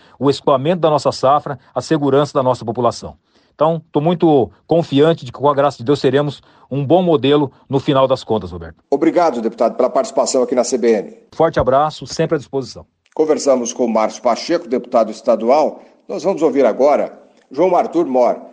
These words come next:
Speaker 2: gerente de assuntos estratégicos da fiep, da Federação das Indústrias do Estado do Paraná.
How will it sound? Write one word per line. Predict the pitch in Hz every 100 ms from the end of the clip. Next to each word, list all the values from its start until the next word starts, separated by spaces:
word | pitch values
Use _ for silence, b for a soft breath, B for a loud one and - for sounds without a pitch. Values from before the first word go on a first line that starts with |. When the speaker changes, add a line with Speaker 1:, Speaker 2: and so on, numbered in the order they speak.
| -
Speaker 2:
gerente | 127 156 151 196 190
de | 190
assuntos | 175 - - 202 185 170
estratégicos | 185 - 170 - 160 185 - 185
da | 190
fiep, | 165 180 147 160 - 233
da | -
Federação | - 156 156 131 - 160 185 185 B B B _ -
das | 143
Indústrias | 147 117 165 175 175 160
do | 175
Estado | 156 - 160 160
do | 165
Paraná. | 165 160 160 127 135 120 185 -